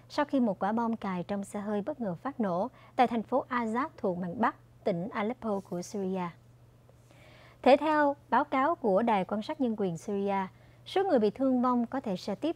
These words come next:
tục leo thang trong vài ngày tới, do đang có rất nhiều người bị mắc kẹt dưới đống đổ nát sau vụ tấn công. Tính cho đến nay, vẫn chưa có ai lên tiếng nhận trách nhiệm tiến hành vụ đánh bom này.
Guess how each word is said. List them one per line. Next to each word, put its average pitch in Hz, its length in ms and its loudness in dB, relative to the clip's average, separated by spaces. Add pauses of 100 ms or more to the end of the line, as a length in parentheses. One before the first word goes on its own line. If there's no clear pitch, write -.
tục 185 220 0
leo 220 280 -2
thang 214 300 -4
trong 196 140 -6
vài 185 120 -4
ngày 165 200 -4
tới, 202 260 0 (520)
do 294 140 10
đang 262 180 6
có 294 120 0
rất 359 200 -2
nhiều 220 160 2
người 190 260 0 (220)
bị 220 120 6
mắc 294 240 2
kẹt 196 220 0
dưới 233 180 0
đống 269 220 0
đổ 180 160 2
nát 233 260 -4
sau 202 240 -6
vụ 175 160 -6
tấn 220 220 -2
công. 196 240 -2 (800)
Tính 302 280 6
cho 247 120 4
đến 269 200 2
nay, 233 220 2 (260)
vẫn 226 220 6
chưa 285 240 4
có 330 180 0
ai 247 160 0
lên 226 220 2
tiếng 262 340 0
nhận 190 180 2
trách 277 220 -6
nhiệm 190 180 0 (200)
tiến 247 240 2
hành 196 200 -4
vụ 175 100 -6
đánh 190 240 0
bom 202 200 -2
này. 185 220 -2